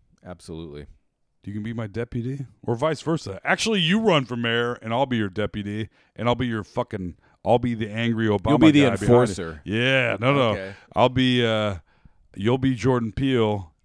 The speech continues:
Speaker 2: and I'll be fucking what's his face, the other guy
Speaker 1: Luther,
Speaker 2: behind him.
Speaker 1: the anger translator.
Speaker 2: Yeah. What? I hope. I wish we knew his name.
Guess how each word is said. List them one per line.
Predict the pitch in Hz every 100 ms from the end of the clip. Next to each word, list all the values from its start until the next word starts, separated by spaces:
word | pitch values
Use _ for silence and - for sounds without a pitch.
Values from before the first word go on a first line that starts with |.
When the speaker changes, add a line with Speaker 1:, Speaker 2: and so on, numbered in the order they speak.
| -
Speaker 2:
and | 98
I'll | 101 110
be | 107 101
fucking | - 104 98 95 90 78
what's | 110 -
his | 98
face, | - 107 98 92
the | - 104
other | 104
guy | 95 117
Speaker 1:
Luther, | 117
Speaker 2:
behind | 98 104 98
him. | 92
Speaker 1:
the | 90 95
anger | 104 107 104
translator. | 110 107 104 104 95
Speaker 2:
Yeah. | 90 - _ _ _ -
What? | 95 90 95 - -
I |
hope. | 87 98 90 -
I | 90
wish | 92 -
we | 90
knew | 85 85
his | 85
name. | 90 90 85